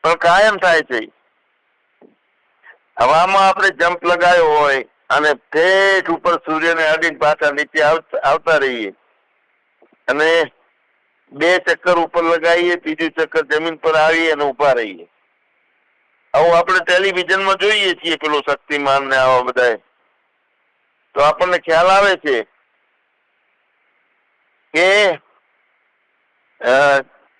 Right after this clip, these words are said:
જો આપણે નથી કરી શકતા, એને કોઈ દુસ-, બીજો હોય કરીને બતાવે એટલે આપણને એમાં મન લાગી જાય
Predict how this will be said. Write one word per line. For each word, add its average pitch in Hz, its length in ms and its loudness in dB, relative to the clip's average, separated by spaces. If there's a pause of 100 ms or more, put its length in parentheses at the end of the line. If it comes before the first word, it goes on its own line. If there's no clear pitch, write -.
(520)
જો 349 100 0
આપણે 214 480 2
નથી 156 460 -4
કરી 208 280 0
શકતા, 170 680 0 (1800)
એને 180 180 2
કોઈ 202 260 0
દુસ-, 170 380 -8
બીજો 185 340 -4
હોય 208 320 0
કરીને 196 380 -2
બતાવે 185 720 -2 (420)
એટલે 175 260 -2
આપણને 190 560 2
એમાં 185 280 2
મન 165 160 0
લાગી 147 400 0
જાય 104 220 -2